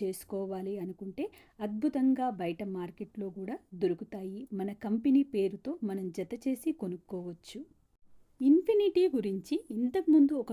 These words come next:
వీడియో చేసి ఉన్నాను. ఆ వీడియో లింక్ డిస్క్రిప్షన్లో ఇస్తాను, చూడని వాళ్ళు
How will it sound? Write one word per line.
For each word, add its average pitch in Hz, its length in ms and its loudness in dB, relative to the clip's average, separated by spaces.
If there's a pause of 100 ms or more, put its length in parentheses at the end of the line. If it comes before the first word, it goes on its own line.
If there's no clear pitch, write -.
(140)
వీడియో 175 260 -4 (140)
చేసి 196 280 -4 (120)
ఉన్నాను. 190 380 -4 (300)
ఆ 196 40 -4 (140)
వీడియో 226 280 -4 (100)
లింక్ 214 240 -4 (140)
డిస్క్రిప్షన్లో 196 680 -8 (100)
ఇస్తాను, 214 360 -4 (200)
చూడని 190 440 -4
వాళ్ళు 185 240 -8